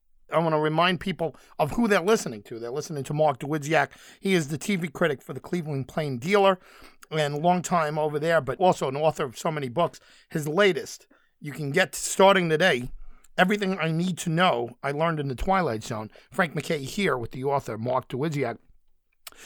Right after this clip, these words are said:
You mentioned Charles Beaumont and obviously Rod Serling and some of the other writers. And, you know, of course, they used Ray Bradbury. They used some stories of his. Do you think that Serling, Beaumont,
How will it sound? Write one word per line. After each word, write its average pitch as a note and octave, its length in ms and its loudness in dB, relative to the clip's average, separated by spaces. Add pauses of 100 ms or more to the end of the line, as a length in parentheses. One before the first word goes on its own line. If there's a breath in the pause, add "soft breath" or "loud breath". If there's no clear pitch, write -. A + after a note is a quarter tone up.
(100)
You F#3+ 140 10
mentioned A3 300 8
Charles F3 300 8
Beaumont D#3 540 4 (260)
and B2 200 -4
obviously B2+ 400 -2
Rod B2 260 -2
Serling C3+ 540 -4 (480 soft breath)
and C3 100 -2
some F#3+ 180 2
of F3 40 2
the E3 140 -2
other D3+ 180 4
writers. A#2 560 0
And, A#2 160 -8
you B2 80 -2
know, B2+ 40 0
of G#2+ 100 -6
course, C3+ 200 -2
they B2+ 100 -4
used A#2+ 400 -8
Ray C#3 180 4
Bradbury. B2 600 -2
They A2+ 140 -6
used A#2 260 -6
some A2+ 120 -8
stories B2 500 -6
of A2 100 -10
his. C3 180 -2 (520 loud breath)
Do A3+ 180 8
you F#4+ 220 6
think - 540 4 (340)
that D3 360 8
Serling, G#3 760 6 (240)
Beaumont, F3+ 720 6